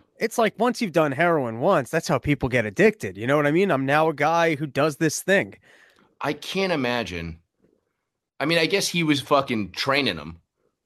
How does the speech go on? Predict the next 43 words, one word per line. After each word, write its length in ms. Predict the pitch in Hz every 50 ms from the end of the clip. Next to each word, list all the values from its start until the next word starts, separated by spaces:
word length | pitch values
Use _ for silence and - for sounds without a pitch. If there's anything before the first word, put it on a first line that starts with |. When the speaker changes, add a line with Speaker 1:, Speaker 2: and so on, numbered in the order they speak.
| _ _
Speaker 2:
Like, 220 | - 120 127 123 135
there 80 | 156
was 160 | 156 156 139
a, 160 | 160 156 151 -
there 120 | 135 156
was 180 | 156 165 165 143
one 220 | 160 202 233 240
thing 320 | - - 202 196 190 185 175
in 160 | 156 165 156
the 80 | 147 135
document 460 | 143 139 139 139 135 135 131 123 113
with 120 | 117 110
a 80 | 113 110
lady 480 | 110 107 120 127 135 135 139 139 131
who 220 | 120 113 120 127 123
was 180 | 117 117 107
getting, 540 | 104 113 113 113 110 107 107 104 98 - _ _ _ - - - -
so 120 | - - 143
by 140 | 180 208
the 80 | 202 170
way, 100 | 147 127
this 220 | 120 143 156 -
woman 400 | - 151 147 131 127 120 117 - - 123
who 380 | 117 120 120 117 113 110 95 - _ -
the 160 | 98 110 101
testimony 680 | - 131 131 131 - 135 127 123 117 113 110 107 107 107 92 - -
is 140 | 110 107
her 460 | - - - 120 123 127 123 120 117 107
not 480 | 101 98 101 101 104 107 117 120 -
having 320 | 113 110 98 82 85 85 -
sex 320 | - 92 78 71 - -
with 100 | - 78
these 160 | - 76 -
people. 380 | - 73 65 - - - - _ _ _ _ _ _ _ _ _ _ _ _ _ _ - 104
She 160 | 104 120 127
Speaker 1:
Right. 100 | 123 117
Speaker 2:
was 100 | 123 113
in 100 | 123 110
her 80 | 98
twenties 480 | 92 - - - 131 131 110 98 87 85
when 100 | 85 78
this 140 | 73 - -
happened. 320 | - 55 - - - -